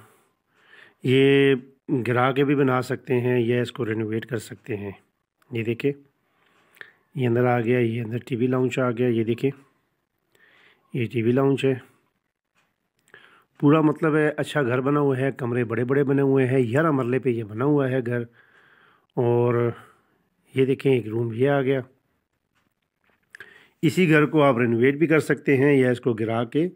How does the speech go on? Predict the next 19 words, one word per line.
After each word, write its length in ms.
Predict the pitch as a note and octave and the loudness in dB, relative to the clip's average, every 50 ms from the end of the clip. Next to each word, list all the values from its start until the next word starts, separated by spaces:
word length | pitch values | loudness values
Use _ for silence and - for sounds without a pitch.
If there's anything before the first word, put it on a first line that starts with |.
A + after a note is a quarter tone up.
| _ _ D3 | _ _ -8
आप 180 | A#2+ A#2 A2 | -6 -6 -6
नया 260 | A2+ A2+ A#2 A#2+ A#2+ | -4 -4 -2 -2 -2
भी 200 | A2+ A2 A2+ A2+ | -2 -2 -4 -4
बना 160 | A2 G#2+ G#2+ G#2+ | -4 -6 -8 -10
सकते 340 | G#2 - A2 - _ - | -10 -12 -14 -14 _ -14
हैं। 180 | G2+ G2 A2 A2 | -12 -10 -10 -10
ये 160 | G#2 A2 A#2+ | -6 -4 -2
देखें, 240 | A#2+ B2+ B2 - C3+ | -2 -2 -2 -2 -4
इसके 180 | A#2+ - - A#2 | -4 -4 -6 -14
साथ 200 | - - A2+ A2 A#2 | -10 -8 -8 -6 -6
एक 160 | A2+ G#2 A2+ | -8 -8 -6
ये 80 | A#2 A2+ | -8 -6
रूम 260 | A2+ A2+ A2+ A2+ A2 | -4 -4 -4 -4 -2
ये 160 | A2 A#2+ C3 | -2 0 0
आ 120 | C#3 C#3 | 0 0
गया। 240 | C3+ B2 C3+ C3 B2+ B2+ _ _ _ _ _ _ _ _ _ _ _ _ _ _ _ _ _ _ _ _ _ _ _ _ _ _ _ _ _ _ _ _ _ _ _ _ _ _ _ _ _ _ _ _ _ _ _ _ _ _ _ _ _ _ _ _ _ _ _ _ _ _ _ _ _ C3+ | 0 0 0 -2 -2 -6 _ _ _ _ _ _ _ _ _ _ _ _ _ _ _ _ _ _ _ _ _ _ _ _ _ _ _ _ _ _ _ _ _ _ _ _ _ _ _ _ _ _ _ _ _ _ _ _ _ _ _ _ _ _ _ _ _ _ _ _ _ _ _ _ _ -2
और 260 | A2+ A2 A2 A2 A2 | -2 0 0 -2 -2
ये 160 | G#2 A2+ A#2 | 0 0 0
देखें, 320 | A2+ B2 B2 - C#3 C3+ | 0 0 -2 0 -4 -4